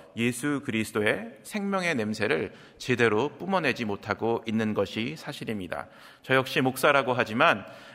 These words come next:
그런 예수의 생명의 냄새를 나타내지 못할 때가, 향기를 내지 못할 때가 많이 있어서 때로는 참 안타까운 마음으로 제 자신을 돌아보며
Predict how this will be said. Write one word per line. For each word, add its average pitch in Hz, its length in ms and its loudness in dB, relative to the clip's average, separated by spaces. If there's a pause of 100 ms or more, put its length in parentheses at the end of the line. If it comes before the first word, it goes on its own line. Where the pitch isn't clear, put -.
그런 170 180 2
예수의 139 460 4
생명의 185 420 0
냄새를 113 800 0
나타내지 120 420 0
못할 101 280 -4
때가, 87 400 -4
향기를 139 380 0
내지 113 200 0
못할 117 300 -4
때가 113 340 2 (260)
많이 113 300 4
있어서 113 560 2 (240)
때로는 139 540 2
참 120 160 -4
안타까운 123 580 4
마음으로 110 500 0 (200)
제 120 100 -2
자신을 113 380 2
돌아보며 110 680 2